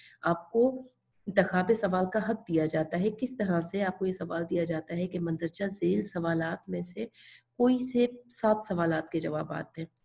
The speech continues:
और आपको कुल सवालात दस दिए होते हैं। अब आप अपनी मर्जी से कोई भी तीन सवाल छोड़ देते हैं और बाकी के सात सवालात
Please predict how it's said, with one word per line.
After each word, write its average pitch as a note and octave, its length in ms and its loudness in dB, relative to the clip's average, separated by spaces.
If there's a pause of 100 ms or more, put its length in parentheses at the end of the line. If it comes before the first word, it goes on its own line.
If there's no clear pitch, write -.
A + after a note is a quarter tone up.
और E3+ 60 -2
आपको E3+ 280 0
कुल A3 220 -2
सवालात E3+ 600 0
दस F3+ 100 4
दिए F3 260 2
होते D#3+ 280 -4
हैं। E3 100 -10 (500)
अब F#3+ 140 -2
आप F#3 120 2
अपनी F#3+ 280 0
मर्जी E3 440 2
से E3+ 220 2 (420)
कोई F3+ 180 2
भी F#3 120 -2
तीन F#3 260 0
सवाल E3 340 2
छोड़ F3+ 300 -2
देते G#3+ 260 -2
हैं D#3 160 0
और C#3+ 100 -4
बाकी C#3+ 280 -6
के F3+ 100 -8
सात F#3+ 260 -8
सवालात G#3 420 -2